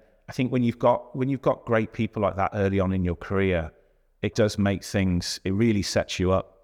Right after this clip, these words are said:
for success. They were definitely people that now when I look, uh, when I'm now a manager, they're the type of individuals that I look at and I take,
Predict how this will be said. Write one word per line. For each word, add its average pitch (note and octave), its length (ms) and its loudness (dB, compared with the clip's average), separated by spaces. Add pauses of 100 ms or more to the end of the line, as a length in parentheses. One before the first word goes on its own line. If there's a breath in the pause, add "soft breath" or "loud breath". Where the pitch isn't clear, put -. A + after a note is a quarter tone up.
(140)
for - 160 -8
success. - 580 -4
They C#3 140 2
were D3+ 100 2
definitely G#2+ 460 0
people G2 440 -4
that F#2+ 220 -2 (360)
now G#2+ 260 0
when G#2+ 120 2
I G2+ 100 0
look, G2+ 200 0 (320)
uh, A#2+ 120 -6
when G#2+ 160 0
I'm G#2+ 420 0 (160)
now G#2+ 320 0
a F#2 40 0
manager, F#2 560 -2 (140)
they're A2 220 2
the A2 100 0
type G#2+ 320 -2
of F#2+ 80 -4
individuals G2 600 0
that - 80 -6
I F#2 80 -4
look G2 280 0
at F2+ 120 0
and F#2+ 100 0
I F#2+ 80 0
take, - 460 -4